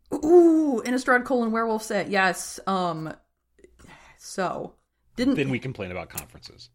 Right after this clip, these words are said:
Speaker 1: And then we'll complain about conferences. But yeah, didn't, didn't something really cool get spoiled today? What was it? Um,
Speaker 2: Probably.
Speaker 1: Oh, the flippy bug guy.
Speaker 2: Oh,
Speaker 1: Blue flip-
Speaker 2: Delver of Secrets.
Speaker 1: Delver of Secrets. That's the one.
Speaker 2: <laughs> The flippy bug guy.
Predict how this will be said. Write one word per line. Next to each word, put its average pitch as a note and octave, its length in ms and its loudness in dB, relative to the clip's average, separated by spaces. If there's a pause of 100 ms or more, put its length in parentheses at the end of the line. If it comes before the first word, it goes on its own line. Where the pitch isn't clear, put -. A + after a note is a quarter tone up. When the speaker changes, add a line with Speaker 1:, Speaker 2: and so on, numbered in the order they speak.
(120)
Speaker 1:
And G3 120 0
then A3 60 0
we'll B3+ 100 0
complain A#3 260 -2
about F#3+ 180 -2
conferences. E3+ 540 -8
But F#3 120 -2
yeah, F#3 160 -2
didn't, B3 240 -4
didn't D#4 200 -4
something E4 200 -2
really B3 200 -2
cool G3 180 -4
get G3+ 160 -6
spoiled G3+ 380 -6
today? G3+ 260 -4
What G#3+ 220 -8
was E3 180 -8
it? D3 220 -12
Um, E3+ 420 -10 (460)
Speaker 2:
Probably. F#2+ 640 -16 (360)
Speaker 1:
Oh, C4+ 240 0
the B3 80 2
flippy D4 320 0
bug A#3+ 300 2
guy. D#3+ 380 -4 (500)
Speaker 2:
Oh, F#3 280 0
Speaker 1:
Blue B3+ 160 2
flip- - 160 -4
Speaker 2:
Delver E3 200 0
of A#2+ 80 -6
Secrets. - 280 4
Speaker 1:
Delver C#4+ 200 2
of A#3 80 -2
Secrets. G3 420 -2
That's C4 260 -2
the G#3 100 -4
one. F#3 460 -4
Speaker 2:
<laughs> - 40 -20 (440)
The E3+ 60 -6
flippy C3+ 520 -6
bug A2 400 -6
guy. F#2 340 -14